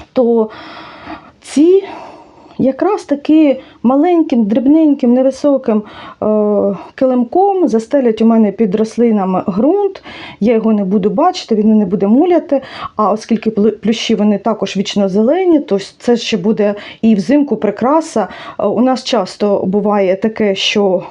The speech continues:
морози є, а снігу при цьому немає, то оця, оцей вигляд чорної землі, він дуже муляє оком. Тож оце ще хочеться поприкривати не тільки очитками, там, всілякими ґрунтопокривними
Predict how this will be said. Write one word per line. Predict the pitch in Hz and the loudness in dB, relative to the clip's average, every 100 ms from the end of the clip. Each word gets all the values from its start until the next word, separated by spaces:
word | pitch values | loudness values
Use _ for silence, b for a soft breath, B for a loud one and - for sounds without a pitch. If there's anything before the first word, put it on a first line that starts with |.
| B | B
морози | 220 233 233 202 214 | 0 2 2 0 0
є, | 196 294 381 - | 2 2 0 -2
а | 220 | -6
снігу | - 220 226 202 | 0 2 2 0
при | 190 | -4
цьому | - 208 190 | -4 -4 -2
немає, | 190 196 277 392 330 349 339 B B B B - | 0 2 2 2 2 0 -2 B B B B 0
то | 247 233 | 2 2
оця, | 226 - 220 208 - - - | 0 -2 -2 0 -2 -4 -4
оцей | - 214 254 | -4 -2 0
вигляд | 233 254 202 185 | 2 2 0 0
чорної | 226 214 208 196 | -2 0 0 0
землі, | 202 220 262 359 262 | 2 4 4 2 2
він | 208 | 0
дуже | 208 254 240 | 2 2 2
муляє | 214 226 233 220 | 2 2 2 2
оком. | - 196 143 170 185 B B B - | 0 -2 -2 -6 -8 B B B -4
Тож | 311 339 | -2 0
оце | 220 262 | -2 -2
ще | 262 | -2
хочеться | 208 247 214 - | -2 -2 -2 -2
поприкривати | 202 208 - 214 214 196 269 359 240 | -2 -2 -2 -4 -2 0 2 0 2
не | 214 | 0
тільки | 196 320 320 | 2 0 0
очитками, | 302 262 - 285 - 254 240 240 - | 0 0 0 -2 0 0 2 2 0
там, | 240 220 | -2 -2
всілякими | - 226 233 226 220 214 | 0 0 0 2 2 2
ґрунтопокривними | 202 214 208 208 220 196 220 220 214 208 | 0 0 0 -2 -2 2 2 2 0 -2